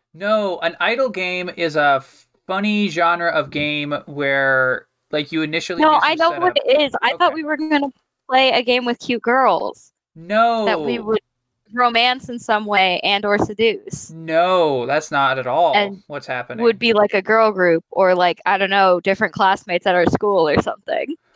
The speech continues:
Speaker 1: Well, that's why I offered to play Final Fantasy ten, because that is a prettier game than this. Um, according to this, we can build,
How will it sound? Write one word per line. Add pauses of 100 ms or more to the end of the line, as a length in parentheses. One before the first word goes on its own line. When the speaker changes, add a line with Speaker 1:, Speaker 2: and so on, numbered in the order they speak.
(100)
Speaker 1:
Well,
that's
why
I
offered
to
play
Final
Fantasy
ten,
because
that
is
a
prettier
game
than
this. (1200)
Um,
according
to
this,
we
can
build,